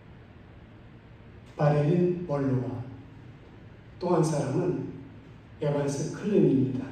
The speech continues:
두 여배우는 당대의 최고의 인기를 한 몸에 받고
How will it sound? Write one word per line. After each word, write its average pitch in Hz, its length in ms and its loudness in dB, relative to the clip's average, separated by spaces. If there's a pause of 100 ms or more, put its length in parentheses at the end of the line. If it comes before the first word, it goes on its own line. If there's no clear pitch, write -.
(2000)
두 214 360 2
여배우는 151 800 4 (300)
당대의 147 720 0 (1080)
최고의 196 720 6
인기를 185 640 0 (380)
한 190 160 -4
몸에 170 280 6
받고 - 400 -4